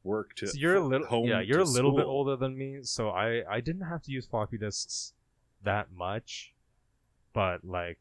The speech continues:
Speaker 1: I was actually talking to a friend about this the other night.
Speaker 2: Probably
Speaker 1: Like, this
Speaker 2: burning
Speaker 1: was,
Speaker 2: C Ds.
Speaker 1: I graduated high school in two thousand six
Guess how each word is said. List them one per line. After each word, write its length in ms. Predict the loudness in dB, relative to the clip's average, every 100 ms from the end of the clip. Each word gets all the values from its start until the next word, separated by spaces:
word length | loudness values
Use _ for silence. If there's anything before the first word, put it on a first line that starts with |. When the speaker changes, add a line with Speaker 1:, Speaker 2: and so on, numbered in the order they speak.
| -2
Speaker 1:
I 60 | 0
was 120 | 4
actually 320 | 4 4 -2
talking 400 | 4 4 4 0
to 120 | 0
a 40 | 0
friend 260 | 2 0
about 260 | 2 0 0
this 140 | -6
the 100 | -2
other 160 | -4 -4
night. 420 | -4 -4 -4 -8
Speaker 2:
Probably 240 | -8 -4 -2
Speaker 1:
Like, 140 | 4
this 200 | 6 6
Speaker 2:
burning 180 | 8 8
Speaker 1:
was, 80 | 8
Speaker 2:
C 140 | 4
Ds. 140 | -2 2
Speaker 1:
I 80 | 6
graduated 480 | 8 8 8 6 8
high 140 | 8
school 280 | 6 4 0
in 60 | 2
two 160 | 0
thousand 320 | 4 4 2
six 540 | -2 -4 -4 -6 -6